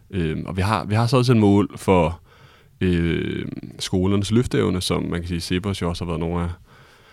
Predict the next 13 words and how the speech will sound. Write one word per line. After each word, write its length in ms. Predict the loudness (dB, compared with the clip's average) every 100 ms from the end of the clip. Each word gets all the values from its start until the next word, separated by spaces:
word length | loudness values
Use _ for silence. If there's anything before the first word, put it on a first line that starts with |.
| _ _ -10
øh, 260 | -6 -6 -6
de 60 |
første 300 | -2 -2 -2
til 120 | -6 -4
at 160 | -2
lave 180 | -2 0
herhjemme. 460 | -2 -2 -4 -4 -8 -4
Øhm, 680 | -2 0 0 -4 -6 -8 -10 -10
og 100 | -8
der 60 | -4
bruger 180 | 0 0
vi 80 | 2
så 220 | 0